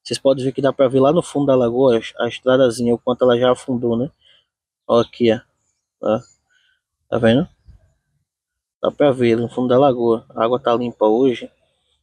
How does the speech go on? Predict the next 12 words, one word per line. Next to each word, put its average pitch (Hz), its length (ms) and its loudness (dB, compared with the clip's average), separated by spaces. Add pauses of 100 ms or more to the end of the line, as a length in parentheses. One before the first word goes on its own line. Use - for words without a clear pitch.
(200)
Dá - 100 -4
pra 120 160 0
gente 123 320 -2
ver 123 120 2
um 123 40 0
determinado 123 640 0
ponto 117 380 -4
aqui, 113 320 -4
né? 123 180 -4 (1700)
Vamos 120 240 -2
passar 117 380 0
assim. 123 580 -6